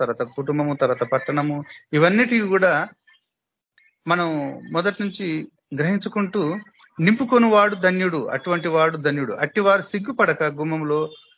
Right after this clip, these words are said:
తన విరోధములతో వాదించుదురు అని దేవుడు మనకు సెలవిస్తున్నాడు. చదవబడినటువంటి వాక్యము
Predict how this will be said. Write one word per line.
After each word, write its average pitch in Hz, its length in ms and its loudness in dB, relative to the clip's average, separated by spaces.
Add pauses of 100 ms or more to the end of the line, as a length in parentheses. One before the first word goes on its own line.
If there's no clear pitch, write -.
తన 160 120 0
విరోధములతో 190 680 2
వాదించుదురు 143 800 -2 (420)
అని 131 140 -6
దేవుడు 127 280 -2
మనకు 123 240 -6
సెలవిస్తున్నాడు. 113 720 -6 (800)
చదవబడినటువంటి 113 800 2
వాక్యము 117 560 -2